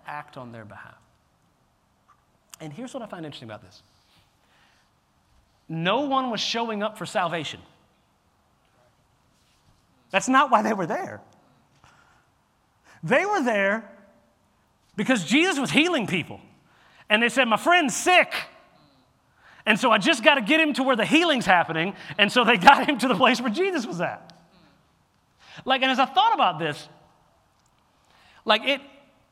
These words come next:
it's, it's like how it would apply to us. I thought about our corporate worship and our small groups. And, and here's why I say that. We specifically do here,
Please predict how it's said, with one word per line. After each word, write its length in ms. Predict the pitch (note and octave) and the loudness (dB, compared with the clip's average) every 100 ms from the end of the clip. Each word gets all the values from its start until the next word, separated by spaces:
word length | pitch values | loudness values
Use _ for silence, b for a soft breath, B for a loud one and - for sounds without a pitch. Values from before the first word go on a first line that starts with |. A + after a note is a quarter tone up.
| _ - | _ -8
it's, 160 | G#3 | -6
it's 140 | A#3 G3+ | -2 0
like 140 | A#3+ | 0
how 260 | G#3 A#3+ A#3 | 2 0 0
it 40 | |
would 80 | G#3+ | -2
apply 400 | G3 - B3+ B3+ | -6 -4 0 2
to 80 | G#3 | 2
us. 440 | F#3+ G3 D3 - - _ _ _ _ _ _ _ b b | 2 0 -2 -8 -20 _ _ _ _ _ _ _ b b
I 80 | A3 | -2
thought 220 | C4 E4 | 2 4
about 140 | E4 | 4
our 80 | B3+ | 2
corporate 320 | - B3+ A3 | 0 -2 -2
worship 240 | G#3+ G#3 F3+ | -4 -4 -4
and 80 | F3 | -4
our 60 | |
small 260 | D#3+ D#3 B2+ | -2 -4 -4
groups. 320 | G#2+ - - | -6 -16 -12
And, 100 | F3+ | -10
and 140 | G3 G3+ | -6 -4
here's 160 | D4 | -2
why 120 | B3 | -2
I 40 | G3 | -2
say 140 | D#3 | -4
that. 180 | A2+ F#2+ - _ _ _ _ _ _ _ b b b | -10 -14 -20 _ _ _ _ _ _ _ b b b
We 180 | G3 D4+ | -2 -2
specifically 600 | - D#4+ - G#3+ A#3+ G#3+ | -2 -6 -6 -6 -6 -6
do 220 | D3+ F#3 | -6 -6
here, 520 | D3+ C#3+ C3 A#2+ A2+ | -8 -10 -10 -10 -16